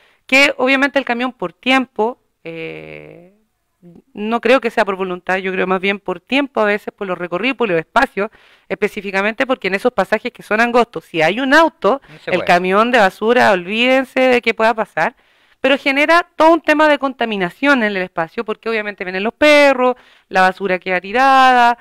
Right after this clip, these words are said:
Speaker 1: finalmente alguna, algunas veces los vecinos sí se han respo-, se hacen responsables, otras veces no. Eh, por lo tanto, la idea que nos propone en el fondo es comenzar a,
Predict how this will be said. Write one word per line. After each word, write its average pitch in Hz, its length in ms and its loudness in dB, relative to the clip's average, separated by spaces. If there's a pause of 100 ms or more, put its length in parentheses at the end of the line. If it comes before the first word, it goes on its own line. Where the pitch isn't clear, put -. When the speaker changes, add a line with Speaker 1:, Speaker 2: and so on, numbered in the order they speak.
(280)
Speaker 1:
finalmente 208 420 -4
alguna, 202 280 0
algunas 214 360 0
veces 226 240 -2
los 208 100 -2
vecinos 175 300 -6
sí 190 80 -8
se - 100 -6
han 226 60 -2
respo-, 240 340 -4
se - 120 -2
hacen 247 200 -2
responsables, 240 460 0
otras 165 200 -4
veces 208 240 -6
no. 294 320 0 (540)
Eh, 202 180 -2
por 214 180 2
lo 220 140 2
tanto, 277 560 2
la 214 180 0
idea 233 300 0
que 233 80 -2
nos 233 120 -2
propone 233 380 0
en 240 60 0
el 226 80 -2
fondo 240 400 -4 (240)
es 247 100 -6
comenzar 294 560 2 (140)
a, 226 200 2